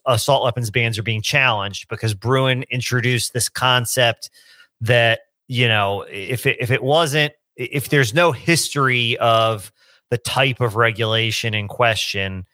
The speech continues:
then, uh, you know, that type of regulation isn't valid under the Second Amendment. It has to be a,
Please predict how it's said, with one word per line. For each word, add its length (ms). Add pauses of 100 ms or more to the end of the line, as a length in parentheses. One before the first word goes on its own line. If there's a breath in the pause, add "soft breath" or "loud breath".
(340)
then, 560
uh, 640
you 120
know, 60
that 180
type 220
of 140
regulation 680
isn't 300
valid 440
under 400
the 220
Second 380
Amendment. 420
It 60
has 180
to 80
be 140
a, 180